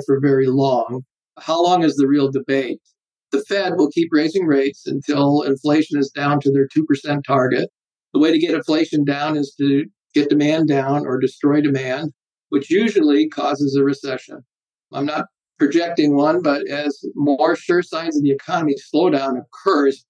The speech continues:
we should see longer rates go down. And the Fed may be lowering rates actually by the end of next year, depending on if we have a recession, how soon that recession comes.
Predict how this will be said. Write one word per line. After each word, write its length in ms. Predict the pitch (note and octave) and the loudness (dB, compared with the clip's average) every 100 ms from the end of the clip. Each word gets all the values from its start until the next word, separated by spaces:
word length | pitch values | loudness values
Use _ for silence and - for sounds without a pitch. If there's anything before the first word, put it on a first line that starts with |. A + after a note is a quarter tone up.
| - | 0
we 140 | D#3+ | 0
should 460 | - - G3 G#3+ G3+ | 0 -2 0 0 -4
see 340 | - E3 D3 | -2 2 4
longer 380 | C#3+ D3+ D#3 D3 | 4 2 2 2
rates 320 | D3 D#3 D#3 | 0 -2 -2
go 120 | - C#3 | -4 -2
down. 320 | A#2+ A#2 - _ _ _ | -2 -4 -10 _ _ _
And 480 | - C3+ C3+ C3 C3+ C#3 _ _ | -8 -2 -2 0 -2 -4 _ _
the 120 | - C#3+ | -4 -2
Fed 240 | G3+ G3 | 0 -2
may 120 | E3 | 0
be 140 | D3+ D3 | 2 2
lowering 480 | C#3 D3 F#3 D3 | 4 2 2 0
rates 300 | B2 B2 - | -2 -6 -12
actually 560 | - B2+ - C#3 C3+ - _ _ | -10 -10 -6 0 0 -2 _ _
by 160 | D3 C#3 | -2 0
the 120 | D3 | 2
end 160 | D3 D3 | 2 2
of 80 | C#3 | 0
next 320 | C3+ - _ | -2 -8 _
year, 380 | F3+ G3 D#3 C#3 | -4 0 2 2
depending 560 | C3+ - G3 G#3 E3 C#3 | 0 -6 -4 -2 0 -2
on 360 | C3 B2+ B2+ _ _ _ | -2 -4 -6 _ _ _
if 160 | C#3+ C#3 | -4 0
we 100 | D#3+ | 0
have 140 | E3 D#3 | 2 0
a 60 | |
recession, 640 | D3 D3+ D#3+ D#3+ D#3 D#3+ C#3+ | 0 -2 -4 -4 -4 -6 -8
how 220 | D3 C#3 | -4 -6
soon 300 | - F#3 E3+ | -2 -2 0
that 180 | D3+ C3+ | 0 0
recession 540 | C#3+ - D#3 - C#3 C#3 | -4 -2 -6 -4 -4 -4
comes. 440 | D3+ C3 C#3+ - | -2 -4 -4 -14